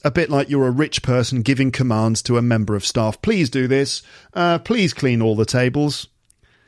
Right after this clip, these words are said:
Even if you're saying "please," it's still, it's still an order, isn't it, at the end of the day? Or at the beginning of the day, or the middle of the day. Uh, no, no, no, no, no, no, no, no, no, no, no, no, no, in the middle of the afternoon, in the early afternoon, late evening, it's still an order.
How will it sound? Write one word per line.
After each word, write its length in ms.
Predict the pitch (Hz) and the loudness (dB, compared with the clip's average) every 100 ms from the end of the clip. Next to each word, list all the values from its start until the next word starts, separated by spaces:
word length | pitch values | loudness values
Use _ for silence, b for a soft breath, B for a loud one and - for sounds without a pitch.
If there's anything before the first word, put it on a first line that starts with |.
| _ | _
Even 240 | 180 190 170 | 0 2 2
if 160 | 139 | 2
you're 100 | 160 | 0
saying 320 | 135 151 131 123 | 0 0 0 0
"please," 600 | 147 127 110 113 - - _ _ b b b b - | 0 0 0 -2 -4 -10 _ _ b b b b -8
it's 100 | - | -4
still, 260 | - 131 | 0 0
it's 280 | 107 - 135 | 0 -4 -4
still 220 | - 107 | 0 0
an 80 | 80 | 0
order, 420 | 90 104 107 95 | -2 0 0 0
isn't 160 | 120 110 | 0 0
it, 100 | 92 | -2
at 60 | 98 | -2
the 80 | |
end 120 | 107 101 | -2 -2
of 60 | |
the 60 | 92 | -2
day? 320 | 107 110 117 _ _ | 2 2 0 _ _
Or 200 | 123 123 | -2 0
at 60 | 123 | 0
the 80 | 143 | 0
beginning 300 | 143 147 107 | 0 2 0
of 60 | |
the 80 | 90 | -2
day, 240 | 80 82 - _ b b b b _ | -8 -10 -12 _ b b b b _
or 160 | 95 95 | 0 2
the 60 | |
middle 180 | 101 92 | 2 0
of 60 | 85 | -2
the 80 | |
day. 200 | 87 78 - _ - | -4 -6 -10 _ -8
Uh, 80 | |
no, 340 | 95 104 123 131 | -2 2 2 2
no, 120 | 139 | 2
no, 120 | 127 | 2
no, 120 | 78 | 0
no, 160 | 78 110 _ | -6 -16 _
no, 80 | 85 | -8
no, 20 | |
no, 240 | 87 98 107 | -4 0 0
no, 140 | 98 | 0
no, 200 | 80 78 - | -4 -12 -8
no, 80 | 110 | -2
no, 260 | 143 156 131 | 2 2 2
no, 60 | |
in 160 | 90 90 | 0 -4
the 80 | 95 | -2
middle 200 | 120 127 | 0 0
of 100 | 113 | 0
the 100 | 113 | 0
afternoon, 580 | 135 123 160 160 165 170 | -2 -2 -2 0 -2 -2
in 240 | 175 180 | -2 -2
the 180 | 185 233 | -4 -4
early 320 | 214 185 120 | -2 2 2
afternoon, 560 | 90 - 90 82 80 92 | 0 -6 -8 -6 -4 0
late 200 | 107 107 | 0 0
evening, 360 | 123 131 - | 0 0 0
it's 160 | 131 - | 0 -2
still 280 | 175 170 156 | 0 0 2
an 80 | |
order. 380 | 131 110 92 - | 2 0 -2 -10